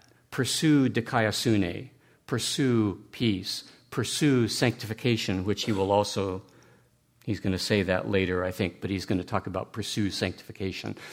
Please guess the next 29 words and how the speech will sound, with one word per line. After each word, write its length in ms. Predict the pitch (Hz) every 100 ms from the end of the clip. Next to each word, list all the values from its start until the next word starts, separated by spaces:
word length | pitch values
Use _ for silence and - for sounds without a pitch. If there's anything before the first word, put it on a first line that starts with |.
| -
They 100 | 123
all 140 | 147
come 280 | 170 - 180
to 100 | 165
the 120 | 127 113
same 280 | - 110
thing. 420 | 90 117 92 - 131 _ - - - - _ _ _
Keep, 640 | - 135 139 - - - -
keep 340 | - 185 190
on, 540 | 123 120 117 117 113 - _
keeping 420 | - 139 135 143
on, 480 | 120 110 101 101 101 - - _ _ _ _ -
aiming 680 | 143 151 147 117 110 110
at 320 | 120 117 - 123
being 440 | 113 110 101 95
right 400 | 104 117 139 -
with 280 | 127 113 -
God 500 | 120 101 92 87 107 - _
when 160 | 120 104
you, 340 | 98 95 104 - 165 139
when 200 | 113 101
you 100 | 98
get 220 | 113 -
to 100 | 113
the 140 | 101
end 160 | 98 92
of 100 | 85
your 120 | 92
life, 420 | 95 98 - -